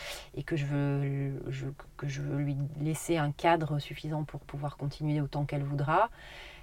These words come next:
Euh, là où des fois, ça serait plus simple de, de, de rester toute seule et puis de payer personne. Euh,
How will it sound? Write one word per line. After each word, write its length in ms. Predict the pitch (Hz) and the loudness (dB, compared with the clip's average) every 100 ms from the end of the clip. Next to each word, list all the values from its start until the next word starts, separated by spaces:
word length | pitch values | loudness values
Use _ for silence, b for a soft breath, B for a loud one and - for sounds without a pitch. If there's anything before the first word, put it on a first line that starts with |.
| B | B
Euh, 460 | 147 143 143 139 131 | -2 0 0 0 2
là 180 | 139 160 | 4 4
où 100 | 156 | 6
des 120 | 160 | 4
fois, 200 | - 170 | 6 4
ça 100 | 175 | 4
serait 160 | - 170 | 0 -4
plus 140 | - | -4
simple 340 | - 170 165 143 | -2 0 0 -2
de, 260 | 147 147 | -2 0
de, 260 | 139 139 135 | 0 0 -2
de 120 | 135 | 0
rester 240 | 135 - 151 | -2 -2 -6
toute 180 | 143 | -6
seule 340 | - 151 165 165 | -4 2 4 4
et 100 | 139 | 2
puis 180 | - 135 | -2 -6
de 100 | 131 | -6
payer 300 | - 131 131 | -4 -4 -4
personne. 540 | 139 - 165 190 175 139 - - | -4 -4 0 2 2 -2 -8 -8
Euh, 580 | 139 131 131 127 127 - | -6 -6 -6 -6 -6 -8